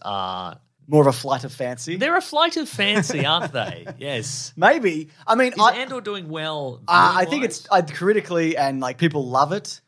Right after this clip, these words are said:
Speaker 1: Mm.
Speaker 2: but I think it will continue to grow. But it's
Speaker 1: Yeah.
Speaker 2: not,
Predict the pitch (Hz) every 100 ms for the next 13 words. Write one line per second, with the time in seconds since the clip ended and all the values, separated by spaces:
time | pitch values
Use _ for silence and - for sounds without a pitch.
0 | _ 156 143 160 156 151 165 151 143 139
1 | 131 110 135 123 131 123 123 117 120 123
2 | 143 120 113 170 -